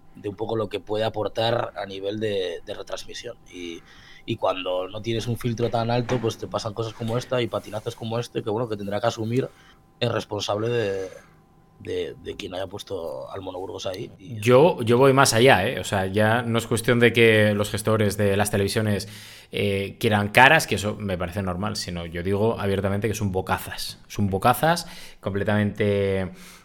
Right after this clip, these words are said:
Speaker 2: equivocado
Speaker 1: No es la
Speaker 2: y
Speaker 1: primera, ¿eh?
Speaker 2: No, no.
Speaker 1: Tampoco, ¿eh?
Speaker 2: A ver, de, de, de ese cariz no lo sé, pero sí que es cierto que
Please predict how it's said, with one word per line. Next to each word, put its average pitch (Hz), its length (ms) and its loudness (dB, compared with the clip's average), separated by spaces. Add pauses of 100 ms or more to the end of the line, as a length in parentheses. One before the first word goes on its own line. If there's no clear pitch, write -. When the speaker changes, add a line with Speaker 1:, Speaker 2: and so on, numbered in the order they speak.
(120)
Speaker 2:
equivocado 123 720 4
Speaker 1:
No - 60 -6
es 147 60 0
la - 80 6
Speaker 2:
y 120 40 2
Speaker 1:
primera, 123 300 -4
¿eh? 104 200 -12 (120)
Speaker 2:
No, 185 180 6
no. 135 120 2
Speaker 1:
Tampoco, 92 200 -4
¿eh? - 80 -6
Speaker 2:
A 143 80 8
ver, 131 240 8
de, 139 140 6
de, 131 240 -4
de 127 120 6
ese 165 640 10
cariz 160 380 8
no 135 180 6
lo 127 120 8
sé, 127 400 6
pero 107 240 4
sí 120 100 -2
que 123 80 2
es 113 80 0
cierto 127 260 0
que 110 260 2